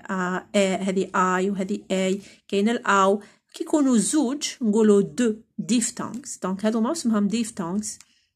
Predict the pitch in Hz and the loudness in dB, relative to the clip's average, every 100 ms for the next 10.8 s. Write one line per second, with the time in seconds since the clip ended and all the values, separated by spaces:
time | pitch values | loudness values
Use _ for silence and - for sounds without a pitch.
0 | _ 240 269 262 214 220 208 208 208 202 | _ -6 -2 2 2 2 -2 -4 -4 -4
1 | 175 - 175 190 - - 285 240 196 185 | -4 -6 -8 -10 -12 -10 -6 -6 -8 -10
2 | 180 - - - _ - 247 - 302 302 | -12 -14 -20 -20 _ -10 -8 -4 0 2
3 | 220 214 - - 214 226 - - 214 208 | 2 0 -4 -6 -4 -4 -6 -4 -2 -2
4 | 190 - 208 202 294 262 240 240 226 233 | -6 -6 -4 -4 -4 -6 -4 0 2 0
5 | - _ 196 180 196 - - 208 190 190 | -6 _ -6 -2 -4 -4 -6 -6 -2 0
6 | 196 262 233 208 277 - 214 196 202 196 | 4 4 4 2 0 -4 -4 -4 -4 -4
7 | 190 185 294 269 220 214 202 202 196 208 | -4 -2 -2 0 0 0 0 2 2 0
8 | 196 254 214 - 220 214 202 269 262 - | -6 -4 -4 -4 -4 -6 -6 -2 2 2
9 | 175 165 - - - - - - 247 415 | 0 -6 -14 -20 -20 -20 -10 -4 2 4
10 | 254 254 330 392 359 349 311 - | 4 2 0 4 6 6 4 0